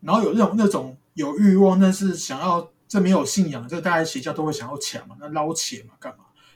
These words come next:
啊，如果有一些那个气质，嗯，应该说像那种索菲亚的一种能力，那么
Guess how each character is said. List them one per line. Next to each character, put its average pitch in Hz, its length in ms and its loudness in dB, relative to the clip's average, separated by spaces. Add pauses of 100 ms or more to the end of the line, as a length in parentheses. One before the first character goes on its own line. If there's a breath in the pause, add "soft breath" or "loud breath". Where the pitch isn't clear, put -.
啊， 180 80 0
如 254 100 4
果 220 100 4
有 139 180 0
一 185 60 0
些 185 200 -2
那 185 120 0
个 135 580 -8 (220)
气 247 400 2
质， - 300 -8 (220)
嗯， 202 300 4
应 208 60 4
该 269 160 4
说 262 320 2 (220)
像 254 240 0
那 254 100 4
种 170 80 4
索 - 180 -6
菲 196 80 0
亚 196 80 4
的 165 160 0
一 190 80 4
种 127 400 -6
能 151 160 -2
力， 208 120 2
那 202 120 6
么 123 320 -10